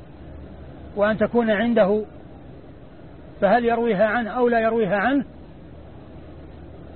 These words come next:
أيضا فيها الخلاف من العلماء، من منع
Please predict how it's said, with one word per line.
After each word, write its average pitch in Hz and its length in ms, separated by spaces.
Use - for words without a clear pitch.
أيضا 269 440
فيها 240 460
الخلاف 226 420
من 208 120
العلماء، 233 640
من 254 440
منع 226 480